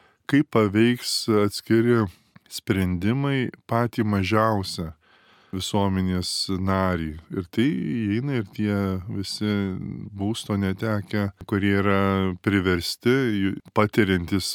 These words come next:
vat, traumas ir panašiai. Taigi, kas jais pasirūpins, yra tie, kurie turi galias, turi, turi prieigą prie resursų, prie kas, e, turi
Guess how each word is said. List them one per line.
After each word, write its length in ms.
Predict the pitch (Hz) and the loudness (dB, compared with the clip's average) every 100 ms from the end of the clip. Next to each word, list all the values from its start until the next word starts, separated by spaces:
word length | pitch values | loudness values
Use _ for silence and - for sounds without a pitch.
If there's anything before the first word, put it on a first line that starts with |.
| 95 | -2
vat, 160 | 87 - | -4 -6
traumas 640 | - 98 107 120 113 101 | 0 4 4 4 2 2
ir 140 | - 92 | -2 -4
panašiai. 560 | 98 95 92 - 117 120 _ | -2 0 -2 0 0 -2 _
Taigi, 540 | - 92 104 101 101 - - | -2 0 4 4 4 0 2
kas 300 | 131 - - | 2 2 2
jais 260 | 110 110 | 2 2
pasirūpins, 880 | - 101 - 101 117 - 127 127 - | 0 -2 0 0 -2 -2 -4 -2 -4
yra 380 | 107 98 104 104 | -2 2 2 0
tie, 240 | - 101 | 0 -2
kurie 320 | 101 - 98 98 | 0 -2 0 -2
turi 380 | - 101 98 98 95 - - 98 | -2 -2 0 0 -2 -6 -10 -6
galias, 400 | 95 101 156 135 - | -2 2 2 0 -4
turi, 360 | 98 90 92 90 | -4 -2 -2 -4
turi 300 | - 95 92 | -4 0 0
prieigą 480 | 87 104 110 131 117 | 0 0 2 2 0
prie 320 | 92 - 92 | -2 -2 -2
resursų, 720 | 90 90 - 120 131 123 - - | 0 -2 -2 -2 -2 -4 -10 -8
prie 320 | 95 92 90 - - - - - _ - | -6 -4 -4 -6 -20 -20 -20 -20 _ -2
kas, 280 | 120 117 - | 2 2 -2
e, 240 | - 107 95 | 0 2 2
turi 440 | - 117 107 98 | 4 4 4 4